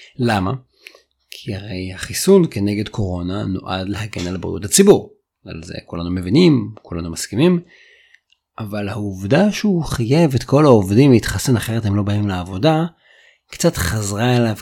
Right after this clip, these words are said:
כבומרנג וגרמה במידה מסוימת לתוצאה הפוכה. יש, אה,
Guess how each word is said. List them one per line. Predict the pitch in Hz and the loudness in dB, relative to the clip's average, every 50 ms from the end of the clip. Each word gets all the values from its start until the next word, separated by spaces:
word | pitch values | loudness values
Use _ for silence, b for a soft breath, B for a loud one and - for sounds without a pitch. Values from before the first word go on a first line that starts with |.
| - | -8
כבומרנג | - 113 101 113 135 151 135 110 113 120 110 101 | -8 -4 -2 -2 0 0 0 -2 -2 -2 -2 -4
וגרמה | 98 92 95 90 90 98 113 139 147 143 | -6 -6 -4 -4 -2 0 2 2 2 2
במידה | 120 104 95 98 98 139 156 | 0 -2 -2 -2 0 0 0
מסוימת | 165 156 - - 110 110 117 - | 0 -2 -2 -4 -4 -4 -4 -6
לתוצאה | 110 101 92 - - 87 87 90 | -8 -8 -8 -8 -8 -8 -6 -6
הפוכה. | 90 87 - - 98 92 90 85 - _ _ _ _ _ _ _ b b b b b b b b b b b b b b b - | -8 -10 -10 -12 -10 -10 -10 -12 -14 _ _ _ _ _ _ _ b b b b b b b b b b b b b b b -6
יש, | 147 135 123 - - | -4 -4 -2 -2 -4
אה, | 120 | -4